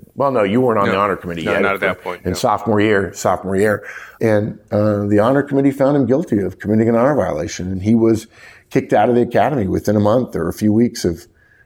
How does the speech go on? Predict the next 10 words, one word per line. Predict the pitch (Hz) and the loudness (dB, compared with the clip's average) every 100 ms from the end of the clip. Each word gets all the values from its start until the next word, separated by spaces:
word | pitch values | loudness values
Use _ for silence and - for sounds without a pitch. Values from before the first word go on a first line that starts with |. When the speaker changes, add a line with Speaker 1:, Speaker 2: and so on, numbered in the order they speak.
| _ | _
Speaker 1:
graduating, | 90 107 107 90 55 55 - _ _ _ _ _ _ | 0 0 0 -4 -4 -12 -18 _ _ _ _ _ _
all | 113 110 123 127 | 2 4 4 0
for | - 117 110 113 113 - _ _ _ - | 0 2 4 2 0 -8 _ _ _ -12
a | - | -10
seat | - 117 113 - - _ _ _ - | -2 0 0 -6 -18 _ _ _ -4
at | 95 | -2
a | 92 | 0
concert. | 107 107 104 65 - | 0 0 0 -6 -4
And | 110 | -2
he | 113 196 214 | 0 2 0